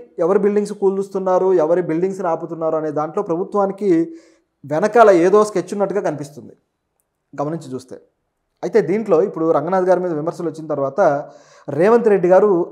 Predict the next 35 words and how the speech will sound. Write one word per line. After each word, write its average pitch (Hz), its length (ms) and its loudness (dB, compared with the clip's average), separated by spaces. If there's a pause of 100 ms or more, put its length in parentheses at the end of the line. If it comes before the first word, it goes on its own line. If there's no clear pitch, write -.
ఆయనని 165 340 -2
ఈ - 80 -2
డిపార్ట్‌మెంట్ 185 340 -2
నుంచి 175 220 -6
వేరే 180 200 2
డిపార్ట్‌మెంట్కి 160 460 -4
మార్చేస్తే 156 460 -4
ఓ - 100 -2
పని 139 140 -6
అయిపోతుంది, 147 500 -6 (480)
ఇక్కడ 196 180 2
ఒక 196 100 0 (100)
డమ్మీ 208 220 2 (100)
ఆఫీసర్ని 175 400 -2
ఎవరో 165 200 2
ఒకరిని 151 240 -6
తెచ్చిపెట్టి 156 480 -2 (840)
వాళ్ళకి 190 240 2
తగినట్టుగా 202 420 0
పని 175 160 0
చేయించుకోవాలని 165 520 -2
చెప్పి 175 180 2
ఆలోచిస్తున్నారు. 127 540 -6 (640)
రంగనాథ్ 175 340 0
గారు 180 140 6
అయితే 180 120 0 (100)
ఆయన 170 120 -2 (100)
మాట 170 180 2
వినడు, 165 220 -2
ఆయనకు 147 240 -2
ఆదేశాలు 165 340 0
వచ్చి 160 140 -2
ఆయన 196 160 -2
చేసుకుంటూ 180 320 -8
వెళ్ళిపోతున్నాడు. 147 520 -4